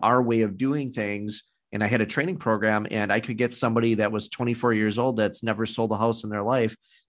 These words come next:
to be selling a house within two to three months. So I found that to be more effective. So sometimes you have to figure out a niche and a way to approach it. And so that's kind of what I did. And that was very successful for me for, for quite a while.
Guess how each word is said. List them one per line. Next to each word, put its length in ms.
to 100
be 100
selling 400
a 60
house 260
within 180
two 140
to 60
three 180
months. 480
So 140
I 100
found 240
that 200
to 80
be 120
more 200
effective. 640
So 100
sometimes 360
you 40
have 100
to 60
figure 440
out 280
a 100
niche 500
and 120
a 80
way 260
to 260
approach 520
it. 200
And 140
so 120
that's 160
kind 180
of 80
what 140
I 100
did. 240
And 100
that 140
was 160
very 200
successful 600
for 260
me 240
for, 220
for 180
quite 260
a 60
while. 460